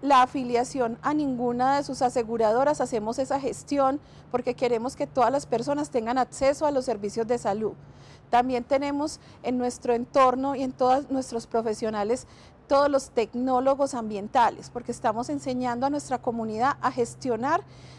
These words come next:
adecuadamente los residuos y saber de qué se trata la contaminación y cómo podemos contribuir al cuidado de la salud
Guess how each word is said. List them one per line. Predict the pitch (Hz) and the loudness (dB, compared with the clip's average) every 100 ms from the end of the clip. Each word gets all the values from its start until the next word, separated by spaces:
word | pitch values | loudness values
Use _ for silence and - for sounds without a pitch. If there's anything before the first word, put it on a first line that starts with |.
| - | -2
adecuadamente | 247 262 254 262 240 254 320 320 | 4 4 4 2 4 4 0 0
los | 302 254 | 2 4
residuos | 220 233 311 285 269 285 - - - - | 2 -2 -2 -2 0 -2 -6 -20 -20 -4
y | 320 339 349 | -2 -2 -4
saber | - 269 247 233 | -2 2 2 2
de | 220 269 | -2 -2
qué | 311 294 | 0 -2
se | 302 | 0
trata | 311 285 294 | 0 0 0
la | 277 | 0
contaminación | - 233 247 233 226 214 262 311 | 0 -4 -2 -4 -2 -4 -2 -4
y | 311 | 0
cómo | 247 233 | 0 -2
podemos | - - 254 226 247 | -2 2 2 2 -4
contribuir | - 285 269 233 220 214 | -4 -4 -2 -4 -4 0
al | 226 - | 0 0
cuidado | - 254 233 240 277 | -4 2 6 6 6
de | |
la | 269 233 | 2 0
salud | 240 226 214 | -2 -2 -4